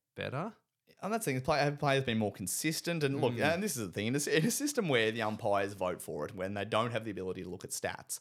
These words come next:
Speaker 1: Yep.
Speaker 2: although fun stat for you, as the Lions posted today, Lachie Neale has been best on ground in twenty percent of the games he has played.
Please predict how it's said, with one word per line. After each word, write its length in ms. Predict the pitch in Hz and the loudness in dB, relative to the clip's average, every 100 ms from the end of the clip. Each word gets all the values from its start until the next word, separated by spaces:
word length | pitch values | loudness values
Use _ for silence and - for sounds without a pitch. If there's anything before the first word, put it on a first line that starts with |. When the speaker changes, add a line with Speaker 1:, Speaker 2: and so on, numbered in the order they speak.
| - | -6
Speaker 1:
Yep. 160 | 107 - | -4 2
Speaker 2:
although 220 | 123 120 | 4 4
fun 200 | 143 127 | 2 0
stat 240 | - 87 | 0 -4
for 160 | - 101 | -2 -2
you, 120 | 82 101 | -2 -6
as 140 | 87 98 | -8 -6
the 120 | 90 - | -8 -6
Lions 300 | 104 95 - | -4 -4 -4
posted 320 | 101 95 80 | -4 -4 -6
today, 280 | 101 95 85 - - - | -2 -2 -4 -12 -20 -6
Lachie 180 | - 175 | -6 -2
Neale 200 | 147 123 | -2 -2
has 100 | 113 | 0
been 220 | 120 110 | 0 -2
best 280 | 101 123 - | 0 -2 0
on 140 | 123 | -2
ground 460 | 107 101 87 90 165 _ _ _ | 0 0 0 -6 -8 _ _ _
in 140 | 123 113 | -6 -4
twenty 320 | - 135 - | -2 -4 -6
percent 460 | - - 120 85 - | -8 -4 -4 -4 -10
of 100 | 107 | -8
the 60 | |
games 320 | 113 92 95 | -4 -4 -4
he 100 | - | -8
has 100 | 92 | -10
played. 380 | - - - - | -8 -8 -8 -10